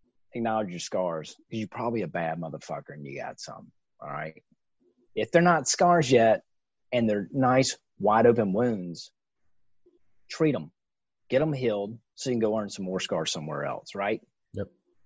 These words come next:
Speaker 1: You, you don't, you don't go into battle, back into battle unless, unless that thing's, you know, sutured up or something, right? So, and the other thing is,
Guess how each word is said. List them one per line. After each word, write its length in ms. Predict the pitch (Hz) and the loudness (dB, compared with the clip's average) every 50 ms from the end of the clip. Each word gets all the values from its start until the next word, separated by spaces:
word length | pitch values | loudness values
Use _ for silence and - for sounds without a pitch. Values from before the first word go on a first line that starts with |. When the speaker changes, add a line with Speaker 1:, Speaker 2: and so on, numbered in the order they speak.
| _ _ _ _ _ _ - | _ _ _ _ _ _ -6
Speaker 1:
You, 180 | - 113 113 - | -2 -2 -2 -2
you 100 | - 113 | -2 0
don't, 240 | 117 131 131 110 - _ _ _ _ _ _ _ - | 2 2 2 0 -4 _ _ _ _ _ _ _ -2
you 80 | 117 | 0
don't 140 | 127 127 135 | 2 2 2
go 200 | 120 135 131 131 | 4 4 6 6
into 120 | 123 113 98 | 4 4 4
battle, 400 | 107 113 117 117 113 110 101 95 | 4 6 8 8 8 8 8 6
back 260 | 95 110 104 101 107 | 6 4 4 4 2
into 120 | 110 95 87 | 2 0 0
battle 340 | 95 101 101 101 98 95 | 0 -2 -2 -2 -4 -6
unless, 400 | 95 90 90 90 87 - - - _ - | -8 -8 -8 -8 -10 -10 -14 -16 _ -12
unless 220 | 110 104 101 - | -8 -8 -8 -8
that 180 | - 101 90 _ | -8 -10 -10 _
thing's, 400 | - 92 92 90 82 - - - | -10 -10 -10 -10 -12 -14 -16 -14
you 120 | - 127 95 | -12 -10 -10
know, 80 | 85 | -10
sutured 460 | 73 - - - 104 90 - 85 80 87 | -12 -10 -8 -8 -8 -8 -8 -10 -10 -10
up 220 | 87 82 80 - | -10 -10 -12 -14
or 60 | 69 | -14
something, 420 | - - 101 98 92 - - 73 71 | -14 -12 -12 -12 -12 -14 -16 -16 -14
right? 280 | 76 82 98 107 - _ _ _ _ _ _ _ _ _ | -10 -10 -8 -10 -10 _ _ _ _ _ _ _ _ _
So, 440 | - - - 123 120 117 113 113 107 _ _ _ _ _ _ _ _ _ _ _ _ _ _ _ _ _ _ _ _ _ _ _ - - - | -4 0 2 4 4 4 2 0 -4 _ _ _ _ _ _ _ _ _ _ _ _ _ _ _ _ _ _ _ _ _ _ _ -18 -10 -4
and 100 | 139 143 | 0 4
the 40 | 147 | 6
other 140 | 160 180 185 | 6 6 6
thing 220 | - 151 139 135 | 6 4 4 4
is, 220 | 127 123 120 - | 4 2 2 -2